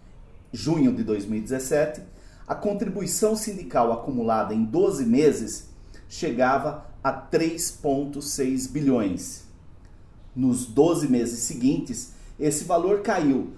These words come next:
para setecentos e dezoito milhões, já sob a influência da nova legislação, que entrou em vigor em novembro de dois mil e dezessete,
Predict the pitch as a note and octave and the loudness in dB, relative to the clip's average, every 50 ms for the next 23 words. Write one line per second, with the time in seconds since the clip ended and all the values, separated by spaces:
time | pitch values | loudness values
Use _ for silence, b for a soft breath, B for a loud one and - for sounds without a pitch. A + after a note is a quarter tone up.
0 | B B B B - B2 C3 B2+ - - - C#3+ - - - - - E3 D#3+ E3+ | B B B B 0 0 2 0 0 0 -2 -2 -4 -4 -6 -8 -4 -4 -4 -4
1 | F3 - - F3+ - - - - - D#3 D3 D3+ C#3+ - - C3+ C3 C3+ B2+ - | -6 -8 -12 -14 -14 -16 -16 -12 -10 -8 -4 -4 -4 -4 -2 0 0 0 0 -2
2 | D3 D3+ D3+ D3+ D3 C#3 C3+ B2+ A2 G2+ F#2+ - - - - b b b b b | -2 -2 -2 2 4 4 4 4 2 -2 -4 -6 -10 -14 -16 b b b b b
3 | b b b b - - - G#2+ G2+ A#2+ B2+ D3+ E3+ E3+ - E3 C3+ B2+ C3+ B2+ | b b b b -20 -18 -14 -4 2 4 4 4 4 2 2 2 6 6 6 4
4 | B2 B2+ - B2+ A#2 A#2+ C#3 D3+ D3 - - G3 - - - - - - - - | 4 0 0 0 0 2 0 0 -2 -2 -4 -6 -8 -10 -12 -14 -16 -16 -16 -2
5 | - C#3+ E3 D#3+ D#3+ E3 F3 F3+ F3+ F#3 F3+ F3+ F#3 F#3 F#3+ F#3+ G3 F#3+ - - | 4 6 6 6 6 6 4 4 4 2 2 2 0 -4 -4 -4 -4 -2 0 2
6 | E3 C#3+ A#2+ - - - B B B B B - - D3+ C3 B2 C#3+ C3 A#2+ B2+ | 2 2 2 0 -4 -10 B B B B B -4 0 2 2 2 2 2 4 4
7 | B2+ B2 E3+ F#3 - C3 C#3+ D#3+ E3 D#3+ - - - B2+ D#3 E3+ F3 D#3+ A#2+ A2 | 4 2 0 -2 2 4 6 6 6 4 0 -8 -8 -6 -4 -2 0 -2 0 0
8 | C3 D3+ D#3+ D#3 D3+ D3+ D3 - - E3 D#3 C3+ C3 D3 D3 D3 C#3+ D3+ D3 C#3+ | 0 0 0 0 -4 -6 -8 -8 -6 -4 -4 -4 -2 -2 -4 -2 -2 -2 -2 -2
9 | - - D3 D3 D3+ D3+ - | 0 -2 -2 -2 -2 -4 -8